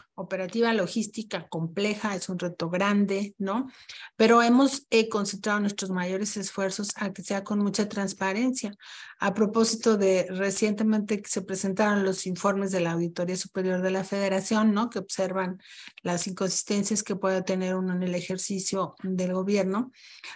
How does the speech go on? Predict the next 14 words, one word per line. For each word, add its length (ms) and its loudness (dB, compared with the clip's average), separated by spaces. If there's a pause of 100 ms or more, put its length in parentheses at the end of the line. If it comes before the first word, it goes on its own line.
Nos 140 2
observaron 600 4 (100)
doscientos 340 4
siete 260 2
millones, 680 2 (240)
¿no? 220 -4 (140)
Que 140 -6
apenas 380 -6
vamos 260 -2
a 60 -2
empezar 340 -2
a 40 -4
analizar. 640 0 (840)
De, 280 2